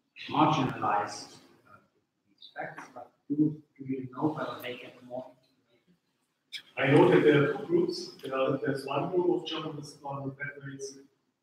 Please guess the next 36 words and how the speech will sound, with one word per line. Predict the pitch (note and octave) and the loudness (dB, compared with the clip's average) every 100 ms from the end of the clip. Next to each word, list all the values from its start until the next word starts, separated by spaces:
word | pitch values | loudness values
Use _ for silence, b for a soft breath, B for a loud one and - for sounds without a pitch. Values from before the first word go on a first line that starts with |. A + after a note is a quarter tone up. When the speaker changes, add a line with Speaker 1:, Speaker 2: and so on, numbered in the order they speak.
| - C#3 | -12 -2
Speaker 2:
definitely | C#3 C#3+ C3+ B2+ B2 - | 2 2 2 0 -2 0
want | B2+ - - | 2 2 -2
to | B2+ | -8
integrate, | E3+ E3+ F3 E3 E3+ - - - | -2 -2 -2 -2 -2 -2 -6 -12
they | A#2 A#2 | -12 -6
want | F3 - - - | 0 0 0 -6
to | - | -14
speak | - _ - | -20 _ -8
German, | D#3 D#3 E3+ - | -4 -2 -2 -2
they | - | 0
refuse | - - - - - - | -2 -6 -8 -8 -8 -14
to | - | -18
speak | - C#3 | -16 -10
Russian, | - - - - _ _ _ - | -6 -6 -6 -12 _ _ _ -10
right? | - - _ _ _ _ _ | -10 -12 _ _ _ _ _
And | - - | -18 -10
these | - - | -10 -8
people | - D#3 D3 | -2 4 6
are | |
mainly | C#3 D3 F3 | 8 6 6
organized | - - C#3 C3+ B2+ - - | 2 2 2 2 2 -2 -12
in | - | -20
these, | - - - | -20 -20 -10
um, | A#2 - - | -10 -10 -20
associations. | - - A#2 A#2 A2+ - - - _ _ _ _ B2 | -20 -14 -8 -6 -6 -10 -16 -20 _ _ _ _ 2
They | |
are | D3+ E3+ | 6 8
very | D3+ D3 | 8 8
well | - - A#2+ | 6 4 0
integrated. | - - - - | -2 -8 -10 -8
They | C3 C3 | -6 -6
have | - B2+ | -6 -4
also | C3 B2+ A#2+ A#2+ | -4 -4 -4 -2
high | - B2 | -2 -4
position | - - - - | -6 -14 -18 -8
jobs. | D#3 D#3+ D#3+ - | -2 -2 -2 -10